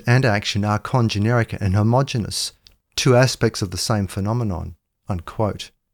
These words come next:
Mises was far more epistemologically self-conscious than most contemporary economists.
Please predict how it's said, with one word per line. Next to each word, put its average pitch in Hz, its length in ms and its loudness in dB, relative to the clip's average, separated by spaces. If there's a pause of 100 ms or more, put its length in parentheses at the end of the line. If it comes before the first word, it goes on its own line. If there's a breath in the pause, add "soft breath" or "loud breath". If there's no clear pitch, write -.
(1080)
Mises 196 320 2
was 143 180 -2
far 135 300 4
more 117 260 4
epistemologically 113 760 0
self-conscious 117 760 0
than 101 280 0
most 120 480 0
contemporary 104 540 -2
economists. 101 800 -4